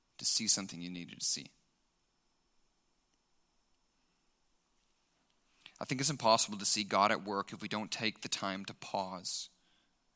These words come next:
and seek, because his voice is often drowned out by the clamor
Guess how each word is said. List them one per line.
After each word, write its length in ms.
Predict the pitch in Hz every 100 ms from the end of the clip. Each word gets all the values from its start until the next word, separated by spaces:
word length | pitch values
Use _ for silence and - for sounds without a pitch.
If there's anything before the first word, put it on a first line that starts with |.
| _ - -
and 160 | 98 104
seek, 560 | - - 92 - - - _ _ _ _ _ _ _ _ _ _ _ _ _ _ _ _ _ -
because 220 | 98 110
his 140 | 110
voice 300 | 156 117 131
is 80 | 123
often 460 | 113 104 - 110 98
drowned 460 | 92 95 95 98 85
out 240 | 98 85
by 80 | 90
the 100 | 95
clamor 680 | - - 110 98 90 87